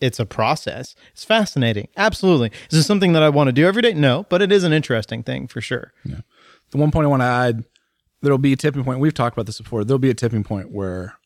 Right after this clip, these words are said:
Speaker 2: synthetic gasoline, the price of which
Speaker 1: Yeah.
Speaker 2: will be more effective than what we're pumping out of the ground. And we already see that, like, uh, I wanna say it's, like, twenty, thirty dollars a barrel or a gallon.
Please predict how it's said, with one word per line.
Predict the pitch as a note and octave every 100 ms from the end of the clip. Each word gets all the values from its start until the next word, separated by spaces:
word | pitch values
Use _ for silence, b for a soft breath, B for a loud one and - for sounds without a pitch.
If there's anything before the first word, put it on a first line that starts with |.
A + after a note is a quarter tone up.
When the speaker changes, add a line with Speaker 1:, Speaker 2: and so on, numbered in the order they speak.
| _
Speaker 2:
synthetic | - - G#2 - B2+ G2+ F#2
gasoline, | F2 E2+ - F#2 F2+ G#2+ -
the | F#2+
price | - G#2 -
of | F#2
which | F#2+ F2 - - -
Speaker 1:
Yeah. | A#2+
Speaker 2:
will | G#2+
be | G#2
more | G2 F#2+
effective | - F2+ - F2+
than | F#2
what | F2
we're | F2+
pumping | - F#2 F2+
out | F2
of |
the | F2
ground. | F2+ F2 E2+ - b b b b b -
And |
we | A3+
already | B3+ G#3+
see | -
that, | F3+ C3+
like, | C3 G#2+ -
uh, | A#2
I | - - - A#2 C#3
wanna | C#3
say | -
it's, | A#2
like, | G#2
twenty, | - B2
thirty | G#2+ A2 G2
dollars | F#2+ F2 F2 -
a |
barrel | E2+ E2+ F2 -
or | G2+ F#2
a | F#2
gallon. | F#2 F2+ E2+ F2 A2+